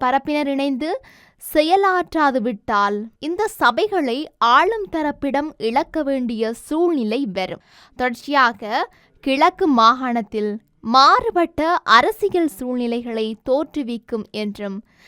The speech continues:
தெரிவித்தோம். இன்னும் காலம் பிந்தவில்லை. தமிழ் தேசிய பரப்பினர் ஒன்றிணைந்து விட்டுக்கொடுப்போடு வடக்கு, கிழக்கில் அனைத்து சபைகளையும் அமைப்பதற்கான முயற்சியை செய்ய முடியும். அதை நாங்கள்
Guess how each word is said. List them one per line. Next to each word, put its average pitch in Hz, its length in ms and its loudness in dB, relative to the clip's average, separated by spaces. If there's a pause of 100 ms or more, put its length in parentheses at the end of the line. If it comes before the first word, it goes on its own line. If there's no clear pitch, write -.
(160)
தெரிவித்தோம். 202 640 -8 (720)
இன்னும் 403 340 -8 (100)
காலம் 415 540 0
பிந்தவில்லை. 214 600 -4 (180)
தமிழ் 254 360 -4
தேசிய 330 500 -4
பரப்பினர் 285 580 -2 (140)
ஒன்றிணைந்து 240 800 -2 (760)
விட்டுக்கொடுப்போடு 240 1160 2 (440)
வடக்கு, 247 800 0
கிழக்கில் 294 600 0 (100)
அனைத்து 349 600 2
சபைகளையும் 247 720 0
அமைப்பதற்கான 269 840 0
முயற்சியை 226 840 -4
செய்ய 285 420 -2
முடியும். 190 440 -6 (300)
அதை 381 280 2
நாங்கள் 359 580 -2